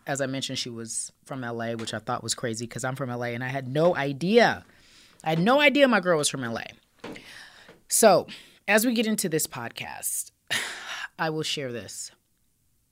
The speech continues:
When I first knew of her, I, I really, my heart went out to her because I felt, I felt as if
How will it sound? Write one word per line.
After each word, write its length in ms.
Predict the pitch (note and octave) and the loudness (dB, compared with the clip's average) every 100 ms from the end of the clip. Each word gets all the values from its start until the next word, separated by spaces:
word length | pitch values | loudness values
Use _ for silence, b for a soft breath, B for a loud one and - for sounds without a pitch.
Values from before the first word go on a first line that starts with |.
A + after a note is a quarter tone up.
| _ _ - - b b b b b _ _ | _ _ -20 -20 b b b b b _ _
When 140 | D#3 E3+ | -4 -2
I 80 | F3 | 0
first 280 | F3+ D#3+ | 0 -2
knew 100 | D#3+ | -2
of 100 | C#3 | -6
her, 260 | C#3+ C3+ C3 | -4 -4 -4
I, 280 | B2+ B2+ B2 - | -6 -8 -8 -8
I 80 | C#3 | -6
really, 440 | C3 C3+ C3+ C3+ | -4 -4 -4 -4
my 140 | B2+ | -4
heart 200 | A2+ B2+ | -6 -8
went 120 | B2+ A#2+ | -8 -10
out 120 | A#2 | -8
to 60 | A#2 | -10
her 80 | |
because 240 | A2+ A#2 A#2 | -10 -10 -10
I 80 | A2+ | -10
felt, 360 | C3+ B2+ - _ _ b b | -8 -8 -10 _ _ b b
I 80 | D3 | -6
felt 280 | E3 E3+ | -2 -2
as 140 | F3+ D3 | -4 -6
if 300 | A#2+ A#2+ | -8 -12